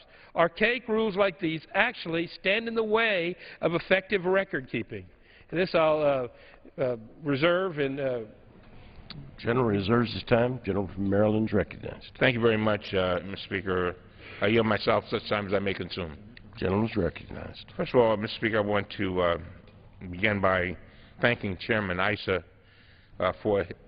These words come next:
Speaker 3: for his supporting of this legislation and for making this a bipartisan effort.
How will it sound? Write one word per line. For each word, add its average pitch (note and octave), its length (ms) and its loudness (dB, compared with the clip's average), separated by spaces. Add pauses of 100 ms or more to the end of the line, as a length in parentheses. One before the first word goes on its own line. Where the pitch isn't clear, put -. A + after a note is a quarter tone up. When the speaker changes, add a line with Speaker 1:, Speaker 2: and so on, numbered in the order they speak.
Speaker 3:
for G2+ 100 2
his G2+ 200 0
supporting G#2 540 0
of E2+ 280 -2
this G2+ 180 -6
legislation F#2+ 680 -2 (720)
and F#2+ 100 -2
for G#2+ 80 0
making G#2+ 320 2
this G#2 220 2
a F#2 140 -2
bipartisan G2 800 0
effort. G2 300 -2